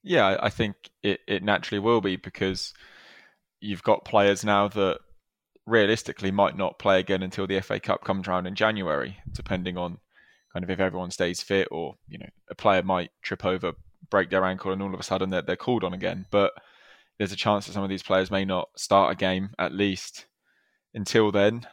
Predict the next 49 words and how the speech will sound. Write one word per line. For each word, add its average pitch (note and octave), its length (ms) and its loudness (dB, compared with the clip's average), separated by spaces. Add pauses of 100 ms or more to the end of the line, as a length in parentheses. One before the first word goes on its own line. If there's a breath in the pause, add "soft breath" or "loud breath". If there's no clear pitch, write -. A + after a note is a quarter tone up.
(120)
And G#2 140 -2
kind A2 160 2
of, A2 80 2
I - 20 6
always A#2 220 6
thought G#2+ 100 -2
with G#2+ 140 -2
the G#2 40 -4
Carabao G2 360 2
Cup, - 240 0
it - 20 -8
was G2 100 -6
always G2+ 220 2
a G2+ 60 -4
nice F#2+ 200 0
little G2 160 -2
carrot G2 380 -2
to - 80 -20
kind G2 220 0
of F2 80 -4
dangle F#2+ 280 0
in F#2 60 -10
front A2 220 0
of C2+ 160 -12
them. F2+ 280 -4
You're A2 200 -4
not A2+ 100 2
gonna G#2 120 -6
be G2+ 60 -4
starting G2 240 2
in F#2+ 60 -4
the F#2+ 60 -8
Premier F#2+ 260 -2
League, G2 220 -2
but F#2 160 -2
you'll F#2 120 -6
be - 80 -16
playing G2 280 -2
in F#2+ 80 -6
the F#2+ 80 -12
Carabao F2+ 400 -2
Cup. F#2 300 0 (100)
But G2 180 2 (160)
have-, B2 160 2
having A2+ 300 0
said B2 260 6
that, G2 140 4
I D#2 100 4
think, G2+ 400 -6